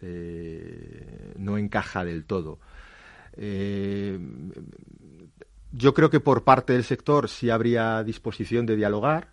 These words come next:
eh, porque yo creo que tanto, pues, los organismos de, de las agencias de medios, como de los anunciantes, como de los, perdón, de las agencias de creatividad están intentando, eh, eh, bueno, pues acercarse al, a la, a la administración.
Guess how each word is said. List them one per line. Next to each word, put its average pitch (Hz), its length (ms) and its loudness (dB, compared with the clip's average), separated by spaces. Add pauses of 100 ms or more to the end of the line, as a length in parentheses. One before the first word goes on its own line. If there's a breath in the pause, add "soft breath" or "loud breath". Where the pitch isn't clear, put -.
eh, 95 680 -6 (400)
porque 90 240 -8
yo 82 120 -8
creo 87 160 -4
que 85 520 -4
tanto, 82 600 -8
pues, - 160 -12
los 73 160 -8
organismos 87 600 -6
de, 87 380 -12
de 87 120 -8
las 82 140 -8
agencias 92 300 -6
de 85 80 -4
medios, 95 400 -2
como 85 260 -10
de 85 80 -8
los 82 140 -10
anunciantes, 95 560 -6
como 82 260 -10
de 82 120 -8
los, 85 180 -10 (160)
perdón, 92 260 0
de 85 120 -4
las 85 260 -8
agencias 92 540 -6 (360 loud breath)
de 98 80 -6
creatividad 98 600 -2
están 95 280 -4
intentando, 95 720 -2 (460 loud breath)
eh, 90 1000 -8
eh, 85 600 -10
bueno, 92 260 -8
pues - 140 -8
acercarse 104 520 -2
al, 95 280 0
a 95 120 -4
la, 95 100 -4
a 98 120 -6
la 101 60 -2
administración. 107 720 -2